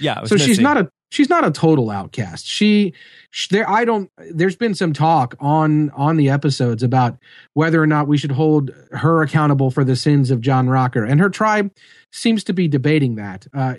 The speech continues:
Speaker 2: still in the moment. So I think she's capable of rising above it. Look, she's, she knows who she's dating. She's, she's used to dealing with this. So this is not a surprise to her when John Rocker runs his mouth and causes blowback onto her. Uh, I guess we'll just have to see.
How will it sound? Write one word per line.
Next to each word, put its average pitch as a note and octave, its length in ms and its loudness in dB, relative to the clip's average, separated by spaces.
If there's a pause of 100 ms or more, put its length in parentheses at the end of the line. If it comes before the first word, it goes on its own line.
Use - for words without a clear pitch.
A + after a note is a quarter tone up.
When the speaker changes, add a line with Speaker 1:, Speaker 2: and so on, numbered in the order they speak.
Speaker 2:
still D#3 360 0
in C3 80 0
the B2 60 -2
moment. A#2 440 -4
So D3+ 400 0 (340)
I A3+ 140 -2
think D#4 180 -4
she's F3+ 240 -6
capable D3+ 480 0
of C3 100 -2
rising C#3 300 0
above C3 200 0
it. B2 60 -4
Look, F3 180 0
she's, D4 340 -4 (100)
she - 180 -8
knows C#3 280 0
who A2 120 -8
she's G2+ 220 -10
dating. G2+ 440 -10
She's, - 320 -4 (100)
she's G#3 260 0
used G3 260 2
to C3 60 0
dealing C3 320 2
with F#2+ 160 -12
this. - 200 -12
So D#3+ 400 2 (400)
this G3+ 140 -4
is F3+ 100 2
not A3+ 200 4
a G3 60 2
surprise E3+ 520 0
to D3+ 100 0
her B2+ 240 0
when C3 240 0
John D3 220 0
Rocker C#3 300 0
runs C3+ 220 0
his B2 160 -2
mouth E3 320 0
and C#3 180 0 (280)
causes D3+ 340 2
blowback D3 640 0
onto C#3+ 300 -2
her. B2 480 -2 (120)
Uh, C3+ 80 -2
I C#3+ 120 0
guess F#3+ 200 -2
we'll F#3+ 100 2
just F3 160 -2
have D3+ 180 0
to C#3+ 100 0
see. C3+ 560 2